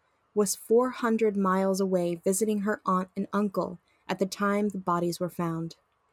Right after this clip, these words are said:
In an interview in twenty eighteen with Inside Edition, she says that she received a call from a friend of Rhonda's asking the last time she had seen her. It had been two weeks. The friend then informed her of the two bodies found that morning.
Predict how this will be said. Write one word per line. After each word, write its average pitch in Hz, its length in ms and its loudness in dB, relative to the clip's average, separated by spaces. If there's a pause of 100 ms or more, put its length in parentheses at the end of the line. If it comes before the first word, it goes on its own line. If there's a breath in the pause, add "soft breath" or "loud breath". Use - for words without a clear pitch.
(120)
In 208 120 2
an 220 120 4
interview 247 600 2
in 202 140 0
twenty 220 480 2
eighteen 214 640 -2
with 175 180 0
Inside 190 400 2
Edition, 165 560 -2 (300)
she - 160 -2
says 247 320 2
that 254 120 -2
she - 160 -2
received 208 400 0
a 196 40 -2
call 226 340 0
from 226 160 0
a 202 80 2
friend 190 400 0
of 165 60 -6
Rhonda's 165 580 -2 (160)
asking 202 380 0
the 190 100 0
last 185 400 0
time 196 220 0
she - 160 -6
had 170 160 -6
seen 196 280 0
her. 165 260 -6 (800)
It 190 120 2
had 180 160 2
been 185 180 2
two 214 240 0
weeks. - 600 -4 (260)
The 185 60 -4
friend 202 520 0
then 226 200 4
informed 220 560 2
her 170 240 -2
of 175 180 -8
the 185 80 0
two 214 240 0
bodies 185 380 2
found 170 280 0
that - 140 -4
morning. 165 400 -4